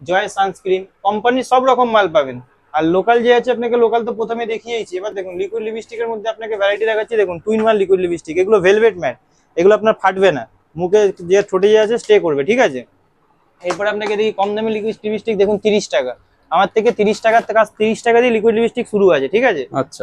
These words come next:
Speaker 1: এগুলো
Speaker 2: আচ্ছা।
Speaker 1: যে আছে আপনার শোকাবে না, কম দামের নেবেন দশ টাকা, পনেরো টাকা, কুড়ি টাকা, শুকিয়ে গেলে দাদা পাল্টি হবে না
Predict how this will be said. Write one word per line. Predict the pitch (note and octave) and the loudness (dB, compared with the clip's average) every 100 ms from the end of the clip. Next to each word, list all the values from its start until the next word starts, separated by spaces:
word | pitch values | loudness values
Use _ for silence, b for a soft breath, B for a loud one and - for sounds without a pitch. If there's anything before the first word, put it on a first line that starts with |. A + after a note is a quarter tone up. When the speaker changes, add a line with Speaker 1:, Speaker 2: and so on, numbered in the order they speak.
| F3 | 0
Speaker 1:
এগুলো | G#3 | 2
Speaker 2:
আচ্ছা। | A3+ | 2
Speaker 1:
যে | A3+ | 2
আছে | G#3+ G#3+ | -2 -4
আপনার | A3+ A3 | -6 -6
শোকাবে | G3 A3 A#3 | 0 0 0
না, | C4 - | -2 -2
কম | F#3+ G3+ | -2 0
দামের | G#3+ A3 | 0 0
নেবেন | A3 A3+ | 0 0
দশ | G3 F#3+ G#3 | -2 -4 -4
টাকা, | G3 G#3 | -2 -2
পনেরো | G3 G3 | -2 0
টাকা, | G#3 G3+ | 2 2
কুড়ি | G3+ G#3 | 2 2
টাকা, | G#3+ G3+ | -2 -4
শুকিয়ে | F3+ G3 | -2 2
গেলে | G#3 G3+ | 2 2
দাদা | G#3 | 0
পাল্টি | F3+ D#3 C#3+ C#3 | 0 -2 -2 -8
হবে | A#2+ | -8
না | - | -12